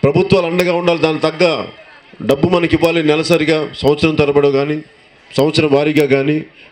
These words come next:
వీటన్నిటి, అన్నిటికంటే ముఖ్యంగా మనం ఒకటే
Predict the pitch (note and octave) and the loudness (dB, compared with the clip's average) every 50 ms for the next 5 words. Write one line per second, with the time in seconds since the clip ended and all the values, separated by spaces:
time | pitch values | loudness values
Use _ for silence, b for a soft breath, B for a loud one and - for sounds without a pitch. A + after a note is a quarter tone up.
0 | B2+ B2+ A#2+ C#3 C#3+ E3 G3 G3 - - F3 E3+ F#3+ F#3+ F#3+ F#3 F3+ E3+ E3 D#3 | -2 0 2 2 2 2 0 0 0 0 0 0 0 0 0 0 0 0 0 0
1 | D#3 D3+ D#3 - F#3 F#3 E3+ E3 E3 D#3 D#3 F#3 G3 G3 - b b b b b | -2 -2 -2 -2 -2 0 0 0 0 0 0 0 -2 -2 -4 b b b b b
2 | b b b b b b b b b _ _ _ _ - - C3 D3 F3+ G3 G#3 | b b b b b b b b b _ _ _ _ -4 -2 0 2 2 2 2